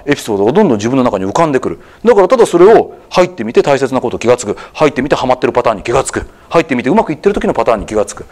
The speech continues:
さあどうする？何をやりたい？どうしたい？どうしたらどうなるだろう？じゃあやってみよう。で、実際やってみたら、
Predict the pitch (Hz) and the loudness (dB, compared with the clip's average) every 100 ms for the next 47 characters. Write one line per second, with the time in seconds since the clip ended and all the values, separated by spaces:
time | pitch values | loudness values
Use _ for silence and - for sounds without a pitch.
0 | - - - 285 226 147 139 - 80 - | -18 -6 0 2 4 4 2 0 -6 -8
1 | - 131 165 139 113 107 110 95 151 139 | -8 -2 0 2 0 0 0 2 2 2
2 | - 98 - - - _ 180 165 113 113 | 2 -2 -2 -14 -20 _ 0 2 2 2
3 | 214 135 98 87 - - _ - 185 151 | 2 2 0 -4 -6 -16 _ -4 2 2
4 | 113 - 113 95 80 - _ - 240 214 | 0 -2 -2 -2 -4 -14 _ 0 2 2
5 | 254 220 208 254 220 240 175 | 4 4 4 0 4 6 6